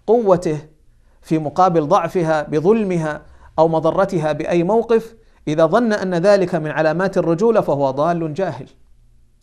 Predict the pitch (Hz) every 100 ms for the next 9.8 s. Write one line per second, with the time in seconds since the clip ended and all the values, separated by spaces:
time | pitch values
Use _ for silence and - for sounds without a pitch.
0 | _ - 147 151 147 165 180 180 180 165
1 | 147 160 170 170 175 - 151 160 196 196
2 | - - _ 151 165 156 - 233 233 220
3 | 196 180 185 - 175 147 - 165 151 156
4 | - _ 156 156 139 139 143 139 143 151
5 | 143 202 196 165 - 156 180 156 139 147
6 | 147 165 139 139 175 139 139 - - _
7 | - 127 170 185 151 120 - _ - -
8 | - - 208 208 196 180 160 147 156 175
9 | 147 151 139 139 - 151 131 135